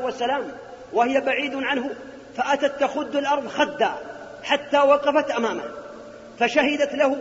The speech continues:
عليه الصلاة والسلام ثلاثا، وهذا الرجل يسمع كلامها.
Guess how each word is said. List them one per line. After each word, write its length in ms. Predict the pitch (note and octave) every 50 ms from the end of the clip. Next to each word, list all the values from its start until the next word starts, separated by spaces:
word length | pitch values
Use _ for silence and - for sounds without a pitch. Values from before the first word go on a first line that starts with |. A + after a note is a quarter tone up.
| - -
عليه 300 | F#3+ A3 C4 C4+ B3+ C4
الصلاة 340 | - - C4 C4+ D4 C#4 C4 C4
والسلام 460 | C4+ B3+ - B3 B3 B3+ C#4 D4 C#4 C4 - - - - - - - -
ثلاثا، 400 | B3 C4+ D4 C4 A3 G3 D#3 - - - - - - - - -
وهذا 360 | A3+ A3 B3+ C#4 D4 C#4+ C#4
الرجل 400 | C4 C#4+ C#4+ B3+ D4 C#4 C4+ D4
يسمع 380 | C#4+ - - A3 G3+ D#3 - - - - - - - - - - - - - - -
كلامها. 460 | A#3+ D4 D4+ C4 A#3 G#3 G3 A3+